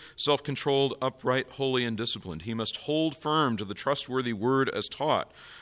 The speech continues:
so that he may be able to give instruction in sound doctrine and also to rebuke those who contradict it." So from verses like this and others, it's very clear that a, the role of a bishop is to guard and safeguard,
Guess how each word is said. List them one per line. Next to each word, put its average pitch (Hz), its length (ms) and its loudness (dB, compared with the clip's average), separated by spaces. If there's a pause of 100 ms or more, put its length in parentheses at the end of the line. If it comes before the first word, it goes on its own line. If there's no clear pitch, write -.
so - 200 -4
that 110 100 -6
he 135 120 -2
may 135 140 2
be 113 180 -4
able 143 320 0
to 147 100 -6
give 120 140 -2
instruction 120 560 -4
in 98 120 -4
sound 92 300 -4
doctrine 104 400 -2
and 95 120 -6
also 104 420 -2
to 101 140 -8
rebuke 92 680 -4 (340)
those 98 320 -2
who 101 100 -4
contradict 85 680 -10
it." - 160 -16 (720)
So 120 300 -4 (340)
from 170 280 -8
verses 185 360 -2
like 147 160 -2
this 135 200 -4
and 120 120 -10
others, 110 340 -8
it's 104 140 -16
very 160 200 -10
clear 110 280 -8
that 110 180 -8 (120)
a, 113 100 -8 (160)
the 113 80 -14
role 135 480 -4
of 110 260 -4
a 104 60 -6
bishop 90 440 -8 (480)
is 143 340 0
to 135 160 -2
guard 120 540 4
and 101 160 -4
safeguard, 127 720 2